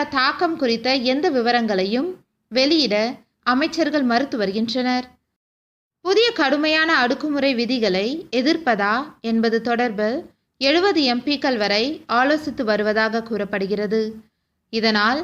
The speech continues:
அடுத்த வாரம் போரிஸ் ஜான்சன் பிரதமராக மிகப்பெரிய சவாலை எதிர்கொள்ள இருக்கிறார் என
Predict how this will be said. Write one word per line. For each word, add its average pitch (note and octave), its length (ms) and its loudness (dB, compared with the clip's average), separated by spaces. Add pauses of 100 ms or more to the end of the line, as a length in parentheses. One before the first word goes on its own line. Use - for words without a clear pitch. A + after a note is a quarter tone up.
(380)
அடுத்த C4+ 240 2 (100)
வாரம் C#4 420 2 (400)
போரிஸ் F4+ 420 4
ஜான்சன் C#4+ 580 0
பிரதமராக C#4+ 720 0
மிகப்பெரிய B3+ 500 0 (100)
சவாலை A#3+ 360 2 (100)
எதிர்கொள்ள A3 400 -2 (100)
இருக்கிறார் G3+ 480 -2
என G3+ 120 -2